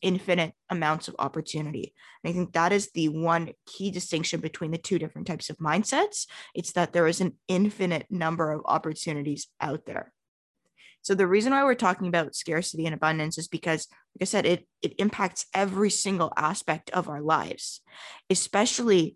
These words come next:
for you guys. If you want to build wealth, mindset is such a critical piece to that because the mind is everything. What you think, you become. When you channel your energy into something, you create that reality. And you,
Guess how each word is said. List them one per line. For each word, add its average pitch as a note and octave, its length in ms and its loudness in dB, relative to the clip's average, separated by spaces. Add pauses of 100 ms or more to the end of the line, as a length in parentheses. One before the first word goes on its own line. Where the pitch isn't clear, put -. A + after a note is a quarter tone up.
(160)
for G#3 100 -6
you B3 200 2
guys. G3+ 260 4
If F#3+ 140 -8
you G3 100 0
want A3+ 180 4
to B3 120 0
build G#3 420 -4
wealth, A#3 320 0
mindset G#3 640 0
is G#3+ 240 -6
such A3 420 0
a A3+ 100 2
critical F#3+ 580 0
piece G#3+ 400 -4
to F#3+ 100 -4
that - 200 -10 (520)
because G3 320 0 (300)
the G3 60 0
mind G#3+ 260 6
is A3+ 180 0
everything. G3 460 0
What F#3+ 260 0
you C4 140 0
think, G3+ 440 -2 (200)
you G#3 160 -4
become. G3+ 400 -2 (1040)
When G#3 160 2
you A3 80 0
channel A#3 340 0
your A#3 240 -2
energy F#3+ 300 -2
into G3+ 160 -4
something, E3+ 500 -4
you F#3+ 160 -4
create F3+ 640 2 (360)
that D3+ 200 0
reality. B2 520 -4 (840)
And G3 160 6
you, A3 220 4